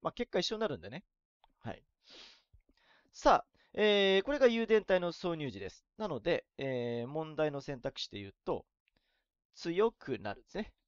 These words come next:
強くなる。はい。で、次です。こっちは今度逆に簡単なんですね。はい。じゃあ、えー、問題の文章を見ていきますと、今度は、えー、誘電体の代わりに導体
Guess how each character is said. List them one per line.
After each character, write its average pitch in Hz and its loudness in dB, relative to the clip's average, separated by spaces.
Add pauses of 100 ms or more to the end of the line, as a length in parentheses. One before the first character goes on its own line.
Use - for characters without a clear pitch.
(200)
強 139 -8
く 107 -10
な - -16
る。 - -20 (600)
は 127 -4
い。 117 -10 (1300)
で、 196 0
次 147 -12
で - -4
す。 - -20 (720)
こ - -6
っ - -6
ち - -6
は 226 4
今 202 -8
度 143 -10
逆 139 -2
に 185 -10
簡 202 -6
単 214 -2
な 160 0
ん 110 -8
で 87 -12
す - -16
ね。 180 -4 (440)
は 180 0
い。 - -2 (840)
じ 247 2
ゃ 214 10
あ、 - 4
え 180 0
ー、 - 0
問 220 -2
題 233 2
の 220 -2
文 214 -4
章 151 -4
を 135 -4
見 139 -8
て 120 -6
い 110 -10
き - -18
ま 92 -10
す - -20
と、 - -2 (560)
今 320 -6
度 131 0
は、 147 6 (520)
え 147 0
ー、 - -4
誘 220 -4
電 277 -2
体 247 4
の 233 -2
代 214 0
わ 202 0
り 196 -4
に 147 -6
導 226 4
体 220 4